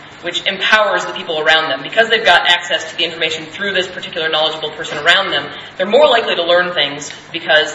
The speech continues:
they've got somebody around who they can ask questions of, who can, who can, who knows how to go and find the answers to particular questions. Um, and so, and so the sort of, that,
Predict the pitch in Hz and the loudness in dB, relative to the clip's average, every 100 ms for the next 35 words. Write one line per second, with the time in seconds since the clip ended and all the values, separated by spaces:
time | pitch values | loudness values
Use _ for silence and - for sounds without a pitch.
0 | - 175 165 - 185 165 - 175 160 156 | -4 -2 -2 0 2 2 2 -2 0 2
1 | 156 - 156 147 143 - 302 294 277 254 | 2 2 -2 -2 -2 -2 -4 -2 -4 -2
2 | 196 - 202 165 156 - 180 170 - - | -2 -2 -4 -4 -4 -10 -8 -8 -10 -12
3 | 220 220 226 220 196 190 185 170 190 196 | -4 2 4 6 2 4 0 2 2 2
4 | 196 202 202 - - 190 190 185 - 185 | 2 0 -2 -12 -12 -12 -8 -8 0 0
5 | - 180 180 - - 160 160 170 165 - | 0 -6 -8 -10 -6 -6 -4 -4 -2 0
6 | 165 160 165 175 170 170 - 185 - - | 0 -2 -8 -8 -8 -10 -6 -6 -6 -10
7 | - - - 180 | -16 -10 -4 -4